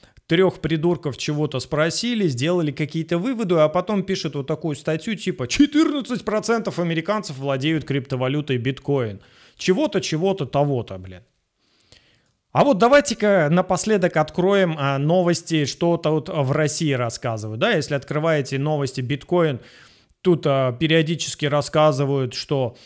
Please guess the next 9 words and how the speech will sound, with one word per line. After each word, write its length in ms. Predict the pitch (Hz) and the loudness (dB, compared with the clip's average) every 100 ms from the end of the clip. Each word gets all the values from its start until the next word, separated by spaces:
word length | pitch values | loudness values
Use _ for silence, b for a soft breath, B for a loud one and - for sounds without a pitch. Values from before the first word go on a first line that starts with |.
| B _ | B _
компании 840 | 143 156 151 175 190 185 175 170 | 2 2 4 6 6 6 4 2
со-, 260 | 160 - 143 | 0 0 -2
с-, 480 | - - - - - | -4 -6 -6 -8 -6
этот, 380 | 139 123 120 - | -4 -4 -6 -4
сотрудничество, 1400 | 151 147 143 180 196 202 170 170 - 151 - 127 143 | -2 0 2 4 4 0 0 -2 -2 -6 -6 -2 -2
какая-то 500 | 139 123 139 135 131 | 0 -2 0 0 0
компания 480 | 127 139 135 139 139 | -2 0 0 0 0
запускает 720 | 123 120 131 - 135 127 120 | -2 -4 -6 -2 -2 0 -2
че-то, 880 | - 160 185 196 190 170 160 151 | -4 0 4 4 4 4 4 4